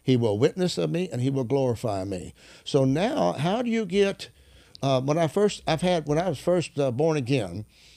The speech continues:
the Pentecostals gathered around me, and I'm telling you what, if I was as great as they said I was, which I was because I thought it was me,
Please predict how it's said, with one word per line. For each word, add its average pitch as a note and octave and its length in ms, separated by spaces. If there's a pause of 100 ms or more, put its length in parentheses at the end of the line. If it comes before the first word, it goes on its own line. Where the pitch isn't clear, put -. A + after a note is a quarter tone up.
(100)
the A2+ 60
Pentecostals E3+ 920 (260)
gathered C#3+ 320
around D3 400
me, C3 80
and B2+ 100
I'm F3 140
telling C#3 220
you C3 100
what, C3+ 260
if B2 140
I F3 140
was D3+ 200
as A#2 140
great D3 560 (180)
as A#2 140
they C#3+ 140
said D#3+ 200
I E3 140
was, F#3+ 460 (560)
which D#3+ 340
I C3+ 140
was G3+ 300
because B2+ 280
I F#3+ 120
thought C#3 240
it - 40
was G2+ 160
me, C3+ 400